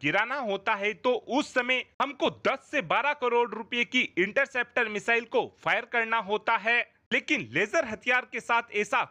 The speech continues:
कुछ भी नहीं होने वाला है। लेजर हथियार की मदद से हम केवल नौ सौ से हजार रुपए की कीमत में ही दुश्मन देश के कई सौ करोड़ के हेलीकॉप्टर को मारकर गिरा सकेंगे।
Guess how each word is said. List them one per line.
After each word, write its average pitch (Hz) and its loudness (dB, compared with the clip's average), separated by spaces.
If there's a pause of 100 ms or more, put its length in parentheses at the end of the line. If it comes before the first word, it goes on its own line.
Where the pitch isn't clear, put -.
कुछ 151 -8
भी 294 0
नहीं 247 0
होने 220 2
वाला 220 2
है। 220 0 (220)
लेजर 254 0
हथियार 254 -2
की 233 -12
मदद 208 0 (100)
से 254 2
हम 233 -2
केवल 247 0 (220)
नौ 277 2
सौ 330 0
से 330 2 (120)
हजार 247 2
रुपए 277 -6
की 247 -2
कीमत 247 0
में 247 0
ही 233 0 (140)
दुश्मन 269 0
देश 247 -2
के 269 0
कई 294 -2
सौ 330 -2
करोड़ 240 0
के 254 2
हेलीकॉप्टर 233 -2
को 208 0
मारकर 175 0
गिरा 226 0
सकेंगे। 233 -2